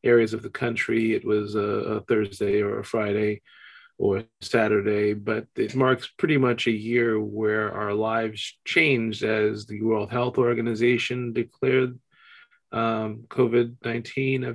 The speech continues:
a, a world pandemic. And then here in the U S, the governmental agencies systematically shut down things and declared things an emergency. And,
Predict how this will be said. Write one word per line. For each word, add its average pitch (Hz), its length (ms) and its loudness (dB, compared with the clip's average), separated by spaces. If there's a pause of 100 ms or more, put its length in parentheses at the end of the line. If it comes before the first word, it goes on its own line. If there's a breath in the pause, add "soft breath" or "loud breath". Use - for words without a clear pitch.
(120)
a, 113 280 -6
a 113 40 -2
world 113 360 -4
pandemic. 117 680 -4 (560 soft breath)
And 117 160 -4
then 110 120 0
here 110 240 -2
in 110 120 0
the 107 100 -2
U 110 300 0
S, 117 380 -4
the 104 220 -2
governmental 107 640 -2
agencies 104 960 -4
systematically 101 1000 -4
shut - 400 -2
down 104 540 -2
things 98 380 -6
and 98 200 -8
declared 104 480 -2
things 101 300 -6
an 98 80 -6
emergency. 101 640 -4
And, 98 120 -8